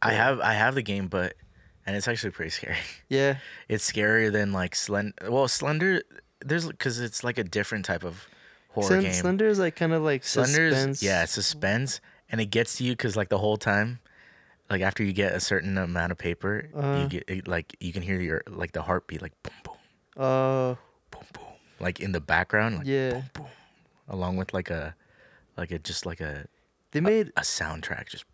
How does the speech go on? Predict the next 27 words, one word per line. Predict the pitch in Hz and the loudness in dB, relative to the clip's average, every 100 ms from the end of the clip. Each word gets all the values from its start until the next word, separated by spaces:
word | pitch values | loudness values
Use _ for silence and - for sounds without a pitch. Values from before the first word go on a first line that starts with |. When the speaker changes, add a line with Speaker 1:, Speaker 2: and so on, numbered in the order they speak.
| _ | _
Speaker 1:
boom, | - - | -12 -10
Speaker 2:
y-, | - | -12
Speaker 1:
boom. | - - - _ _ - | -14 -18 -20 _ _ -2
Speaker 2:
they | 139 | 2
made | 170 190 | 4 4
a, | 190 170 147 135 - | 4 4 4 2 -2
a, | 139 131 _ - | -6 -8 _ -4
a | 139 | 0
movie | 139 160 180 135 123 120 | 4 4 4 2 0 2
out | 120 | 0
of | 120 117 | 0 0
that | 120 110 | -2 -2
game, | 117 117 120 131 _ | -4 -4 -6 -8 _
which | 131 131 - - - | -2 -2 -2 -16 -6
proves | - 151 147 143 139 - - - | 0 2 0 -2 -10 -18 -20 -8
even | 143 143 | -2 2
more | 143 151 139 127 | 4 6 4 2
that | 123 127 117 - _ - - - _ - | 2 2 0 -6 _ -20 -20 -20 _ 0
movies | 131 135 135 135 120 | 2 4 2 0 4
Speaker 1:
Wait, | 131 | 4
Speaker 2:
from | 135 | 4
video | 156 143 | 4 4
Speaker 1:
it | 131 | 6
didn't, | 151 | 6
Speaker 2:
games | 123 120 123 | 4 0 0
Speaker 1:
it | |
didn't | 131 131 120 | 2 0 -2